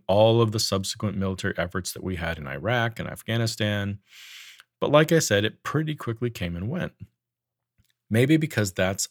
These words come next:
all we were feeling at the time, just wars and rumors of wars, right? There weren't a lot of other things going on at the time. From that list in Matthew, there weren't a lot of other things going on, at least when we look back at that time in history.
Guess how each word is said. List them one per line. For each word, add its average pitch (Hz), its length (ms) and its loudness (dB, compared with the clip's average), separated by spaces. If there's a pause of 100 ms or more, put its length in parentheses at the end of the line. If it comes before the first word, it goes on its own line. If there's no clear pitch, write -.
(120)
all 104 260 4
we 101 140 0
were 90 120 -4
feeling 123 420 -2
at 76 80 -6
the - 80 -12
time, 73 500 -10 (580)
just - 420 -2 (200)
wars 90 420 -2
and 90 140 -6
rumors 80 340 -8
of 78 140 -14
wars, - 480 -8 (200)
right? 107 140 0
There 123 100 4
weren't 139 240 4
a 107 60 2
lot 98 600 2
of 113 180 -2
other 95 240 -2
things 85 380 -8
going 85 280 -6
on 82 140 -8
at 82 100 -12
the 92 80 -18
time. 175 460 -10 (180)
From 127 300 2
that 123 180 2
list 110 480 0
in 92 220 0
Matthew, 98 360 -2
there 85 140 -6
weren't 127 220 -2
a 113 40 0
lot 98 440 0
of 95 180 -2
other 90 240 -4
things 95 400 -6
going 78 300 -8
on, 87 320 -6 (200)
at 95 120 -4
least 113 220 2
when 107 100 2
we 104 60 0
look 95 260 -4
back 87 240 -2
at - 60 -10
that 80 140 -8
time 80 220 -10
in 80 60 -12
history. - 460 -10